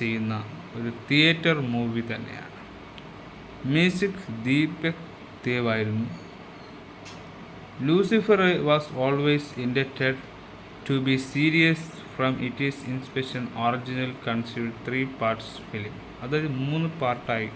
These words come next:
ഈ സിനിമ വരുമെന്ന് മുരളി ഗോപി മുമ്പേ പറഞ്ഞു. The first part was, was made into the film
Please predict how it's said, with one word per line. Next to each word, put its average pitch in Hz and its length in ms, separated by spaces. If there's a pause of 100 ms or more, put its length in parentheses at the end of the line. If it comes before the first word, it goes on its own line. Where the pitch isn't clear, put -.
ഈ - 20 (160)
സിനിമ 107 280 (800)
വരുമെന്ന് 120 500
മുരളി 110 420
ഗോപി 107 260
മുമ്പേ 104 240 (100)
പറഞ്ഞു. - 300 (180)
The 143 160
first 185 240 (100)
part 170 240 (120)
was, 156 180 (720)
was 143 200 (380)
made 123 220 (440)
into 123 240 (120)
the 113 100 (1400)
film 143 280